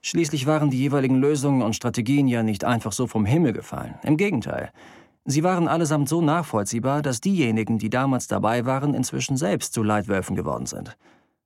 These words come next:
Alle konnten erkennen, dass sich die Entscheidungen als richtig herausstellten.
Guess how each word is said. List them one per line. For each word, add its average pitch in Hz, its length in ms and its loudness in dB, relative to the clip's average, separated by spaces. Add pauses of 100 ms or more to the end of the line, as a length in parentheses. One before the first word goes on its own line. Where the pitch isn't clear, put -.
(140)
Alle 117 200 2
konnten 123 260 0
erkennen, 135 460 2
dass 98 180 -4
sich 101 160 -6
die - 140 -2
Entscheidungen 120 560 0
als 123 180 -4
richtig 165 320 -2
herausstellten. - 720 -4